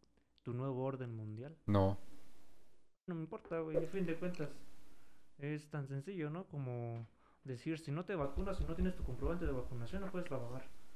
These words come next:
Speaker 1: aunque no te quieras vacunar. Te meten al sistema porque te meten al sistema, ¿no? Te obligan. Incluso ya ir en contra del sistema es parte del sistema,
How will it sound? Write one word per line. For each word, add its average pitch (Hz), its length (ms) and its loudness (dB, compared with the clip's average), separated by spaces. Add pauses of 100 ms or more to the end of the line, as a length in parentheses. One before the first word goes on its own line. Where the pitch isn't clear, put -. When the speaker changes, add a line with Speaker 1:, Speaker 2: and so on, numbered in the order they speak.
(300)
Speaker 1:
aunque 123 160 -6
no 143 80 -2
te 147 80 -6
quieras 139 180 -6
vacunar. 120 360 -6 (260)
Te 147 80 0
meten 175 240 2
al 143 120 0
sistema 165 360 -2
porque 143 220 -4
te 139 120 -4
meten 147 260 -2
al 127 100 -4
sistema, 131 380 -6
¿no? 147 120 -6
Te 143 140 -4
obligan. 127 580 -2 (1400)
Incluso 165 340 2
ya 156 120 4
ir 165 140 4
en 143 200 4
contra 156 260 2
del 127 180 0
sistema 156 520 -2
es 139 100 -4
parte 151 280 -6
del 120 200 -2
sistema, 165 460 -6